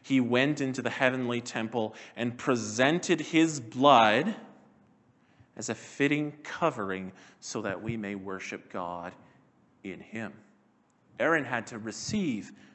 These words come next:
blood. Aaron had to be covered by blood on his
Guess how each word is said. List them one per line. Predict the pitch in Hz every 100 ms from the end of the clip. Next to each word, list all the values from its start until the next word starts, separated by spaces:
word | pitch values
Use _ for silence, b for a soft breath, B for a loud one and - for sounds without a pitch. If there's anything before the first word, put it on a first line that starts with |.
| B
blood. | 104 104 87 -
Aaron | 131 151 143
had | 113 123
to | 120
be | 107
covered | - 175 175 143
by | 107 92
blood | 82 98 90 92 B B B
on | 95
his | 95 92